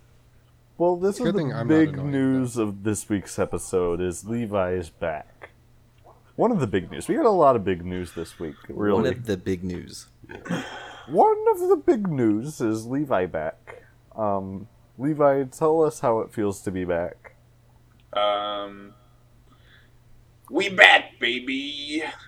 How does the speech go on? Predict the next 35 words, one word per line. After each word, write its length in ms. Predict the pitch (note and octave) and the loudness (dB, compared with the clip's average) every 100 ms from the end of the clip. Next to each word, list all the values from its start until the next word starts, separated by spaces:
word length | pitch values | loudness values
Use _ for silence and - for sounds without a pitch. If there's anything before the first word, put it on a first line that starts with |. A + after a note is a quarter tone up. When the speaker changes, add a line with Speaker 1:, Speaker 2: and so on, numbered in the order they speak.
| - - _ _ _ _ _ _ _ _ - | -20 -20 _ _ _ _ _ _ _ _ -6
Speaker 1:
That's 280 | F#3+ G3+ - | -4 -4 -2
right. 340 | F3+ E3+ D2 - - - - - | 0 0 -2 -8 -20 -20 -20 -2
That's 180 | B2+ C#3 | 0 2
right. 300 | A#2+ D3 C3+ | 0 0 0
Speaker 2:
Nice. 320 | - - - - - - - - - | -2 -10 -16 -20 -20 -20 -20 -8 -2
And 220 | B2+ A#2+ | -2 0
where'd 240 | C3 E3+ | 0 0
you 100 | A3 | -2
go? 360 | E3 B2+ A#2+ A#2 - - - - _ - - - - - _ _ - - - _ - - | 0 2 0 -2 -16 -20 -20 -20 _ -20 -20 -20 -20 -20 _ _ -20 -20 -20 _ -20 -2
Speaker 4:
Uh, 540 | G2+ G2+ G2 G2 F#2+ - - - - - - - - - | 2 4 2 0 -2 -8 -18 -20 -20 -14 -12 -12 -14 -16
the, 300 | A2 A2 G#2 G2 | -4 0 0 -2
you 100 | A#2 | -4
know 120 | D3 | -2
Speaker 2:
Why 100 | A#2 | 0
Speaker 4:
the 100 | C3+ | 0
Speaker 2:
did 60 | D3 | 0
Speaker 4:
song? 220 | C#3 A2 | 2 2
Speaker 2:
you 40 | G#2 | 0
leave 140 | A#2 A#2 | -2 -2
us? 520 | G2+ - - - - - _ _ _ _ - _ _ _ _ | -4 -6 -16 -18 -20 -20 _ _ _ _ -20 _ _ _ _
Speaker 4:
You 100 | A#2+ | -12
know 140 | A#2+ | -8
that 80 | A2 G2 | -6 -6
Speaker 1:
What 80 | - | -6
Speaker 4:
song 200 | G#2+ G#2 | -4 0
Speaker 1:
happened? 200 | C3+ D#3 | -2 -4
Speaker 4:
about 300 | - G2 - | -4 -4 -4
the 60 | F#2+ | -12
mountain 380 | F#2+ G2+ G2 G2+ | -10 -12 -12 -14
mama? 300 | F#2 G#2 A#2 | -12 -8 -2
Speaker 3:
Yeah, 120 | C3+ | 0
Country 420 | - D#3+ D3+ D3 | 0 -2 -2 -2
Roads 500 | C#3 D3+ G2 - - | -2 0 0 -2 -6
by, 440 | - - - G#2 G2+ | -10 -8 -2 -2 -2
um, 300 | G2+ F#2 | -4 -8